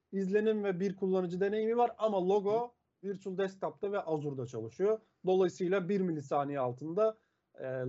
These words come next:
Logo sunucusuyla ve S Q L ile, e, erişim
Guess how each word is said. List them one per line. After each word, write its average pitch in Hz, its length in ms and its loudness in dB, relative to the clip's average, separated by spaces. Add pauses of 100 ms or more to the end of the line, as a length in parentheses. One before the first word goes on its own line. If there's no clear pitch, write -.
(140)
Logo 185 260 4
sunucusuyla 147 760 -6
ve 170 160 2
S - 60 -10 (100)
Q 185 60 -2
L 131 180 2
ile, 208 200 0 (440)
e, 123 80 -16 (340)
erişim 196 580 -2